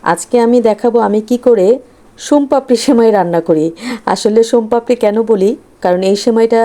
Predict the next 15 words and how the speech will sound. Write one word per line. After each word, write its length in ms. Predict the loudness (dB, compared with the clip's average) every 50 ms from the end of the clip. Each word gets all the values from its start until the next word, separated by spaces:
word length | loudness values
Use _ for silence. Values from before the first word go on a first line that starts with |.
| 0
আহ, 800 | 0 -2 -6 -20 -20 -20 _ _ -6 -2 0 0 2 2 0 0 0
খুব 180 | 0 2 2 2 0 -6 _ _ _ _ _ _ _ _ _ _
ক্রিস্পি 380 | 0 2 2 2 2 2 0 0
হয়, 220 | 0 0 -4 -8 -10 _ _ _ _ -20 _ _ _ _ _ _ _ -2
ক্রিস্পি 340 | 0 0 0 0 -2 -2 0
হয়, 200 | 2 2 2 0
কুড়মুড়ে 500 | 0 0 -2 0 2 2 2 4 4 2
হয়, 240 | 2 2 0 0 0 -4 -8 _ _ -20 -20 _ 0
এর 160 | 0 0 0 2
জন্য 220 | 0 0 2 2
এটাকে 300 | 0 0 0 0 0 0
আমি 280 | 0 2 2 2 0 0
সোমপাপড়ি 500 | 2 0 -2 0 0 -2 -2 0 -2 -2
সেমাই 300 | 0 0 -2 0 0 0
বলি, 340 | 2 2 0 2 2 0